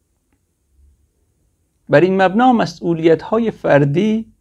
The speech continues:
ارتباط نزدیکتر و مستقیمتری به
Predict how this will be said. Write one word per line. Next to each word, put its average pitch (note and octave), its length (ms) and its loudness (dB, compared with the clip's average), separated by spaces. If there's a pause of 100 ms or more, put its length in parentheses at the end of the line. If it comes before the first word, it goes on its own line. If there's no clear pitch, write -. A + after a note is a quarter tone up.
(2500)
ارتباط E3+ 540 0
نزدیکتر E3 920 -2
و F3 160 2
مستقیمتری D3 1040 0
به E3 440 0